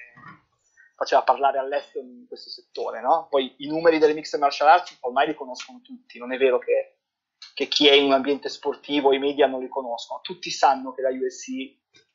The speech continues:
fa, fa, fa grossi numeri, tutti sanno che Conor McGregor genera tanti soldi, no? Quindi in realtà il fatto che ci sia una promotion made in Italy che riesce ad andare alla pari, poi siamo stati anche fortunati in questo, perché abbiamo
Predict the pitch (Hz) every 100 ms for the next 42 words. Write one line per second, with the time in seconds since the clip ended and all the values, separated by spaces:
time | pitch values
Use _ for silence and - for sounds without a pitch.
0 | _ _ 135 - _ 135 - - 127 127
1 | 135 - 135 127 123 120 123 - - 139
2 | 160 147 131 135 - 143 135 135 131 131
3 | 131 139 131 131 131 135 _ _ _ -
4 | 139 135 131 131 135 131 123 - 120 123
5 | 117 120 156 - _ _ _ _ _ 170
6 | 160 139 170 170 165 170 _ 143 147 -
7 | - - 135 127 127 127 139 143 143 -
8 | 123 120 135 139 135 147 135 127 120 -
9 | _ _ _ - 127 139 - 135 147 147
10 | 131 123 - - 135 - 156 139 131 -
11 | - - _ _ 170 190 185 226 233 208
12 | - 185 - - - - 127 - - -
13 | - 147 151 160 151 139 -